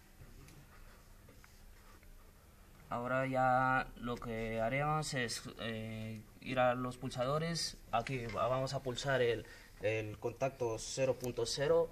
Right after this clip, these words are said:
y vemos cómo se activa el, el, el punto cero punto cero.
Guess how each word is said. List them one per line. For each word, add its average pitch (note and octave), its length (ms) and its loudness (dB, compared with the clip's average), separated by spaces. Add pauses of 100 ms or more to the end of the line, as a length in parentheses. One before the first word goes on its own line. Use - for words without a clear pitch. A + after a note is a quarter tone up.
(260)
y B2 100 -2
vemos D3 360 0
cómo A2+ 280 -4
se - 140 -6
activa D3 560 -2 (100)
el, G#2+ 720 -4 (100)
el, G#2+ 400 -4 (600)
el - 80 -4 (100)
punto C#3+ 500 -2 (280)
cero C#3 320 -4
punto B2+ 240 -6
cero. G#2 260 -4